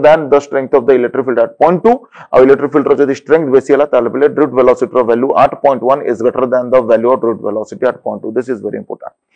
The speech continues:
ଏ କଥାଟାକୁ ସିରିୟସଲି ନବ, ଆହୁରି ଆଗକୁ ଏମିତିଆ ଜିନିଷ ବାରମ୍ବାର ଆମେ ଦେଖିବା। ଓକେ, ନେକ୍ସଟ ଆସିଲା ରିଲାକ୍ସେସନ ଟାଇମ ଡିପେଣ୍ଡସ ଅପନ ମେଟେରିଆଲ ଆଣ୍ଡ ଟେମ୍ପରେଚର। ଆଉ ରିଲାକ୍ସେସନ ଟାଇମ ଉପରେ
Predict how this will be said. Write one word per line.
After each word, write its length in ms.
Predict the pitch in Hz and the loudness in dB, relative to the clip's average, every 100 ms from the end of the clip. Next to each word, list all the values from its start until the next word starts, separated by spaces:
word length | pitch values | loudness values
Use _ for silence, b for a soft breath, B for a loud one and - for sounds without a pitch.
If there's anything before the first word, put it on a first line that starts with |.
| b b b b _ - | b b b b _ -4
ଏ 40 | 160 | 0
କଥାଟାକୁ 360 | 143 151 151 165 170 | 2 2 2 0 2
ସିରିୟସଲି 420 | 151 147 143 127 | 4 4 2 -2
ନବ, 100 | 113 104 117 | -2 0 4
ଆହୁରି 160 | 147 156 | 6 8
ଆଗକୁ 220 | 139 151 165 | 6 6 4
ଏମିତିଆ 240 | 147 135 143 | 4 2 2
ଜିନିଷ 180 | 139 139 156 123 | 2 -2 0 2
ବାରମ୍ବାର 340 | 123 127 117 117 | 2 2 0 -2
ଆମେ 100 | 110 | -6
ଦେଖିବା। 240 | 101 - - 127 | -10 -8 -4 0
ଓକେ, 140 | 123 226 - B B B 156 | 0 0 -6 B B B 0
ନେକ୍ସଟ 180 | 226 233 240 | 2 4 4
ଆସିଲା 220 | 240 240 175 | 6 6 8
ରିଲାକ୍ସେସନ 580 | 175 233 359 269 254 277 262 | 8 8 6 4 6 4 4
ଟାଇମ 140 | 220 220 185 | 4 4 4
ଡିପେଣ୍ଡସ 300 | 190 214 202 208 | 4 2 2 2
ଅପନ 140 | 214 180 | 2 4
ମେଟେରିଆଲ 340 | 180 185 202 185 | 4 6 6 4
ଆଣ୍ଡ 100 | 175 143 | 2 0
ଟେମ୍ପରେଚର। 400 | 113 110 113 120 | 0 -2 -2 2
ଆଉ 80 | 156 170 | 4 6
ରିଲାକ୍ସେସନ 500 | 190 208 220 214 240 220 | 6 6 4 4 2 4
ଟାଇମ 120 | 220 226 | 6 6
ଉପରେ 120 | 226 | 6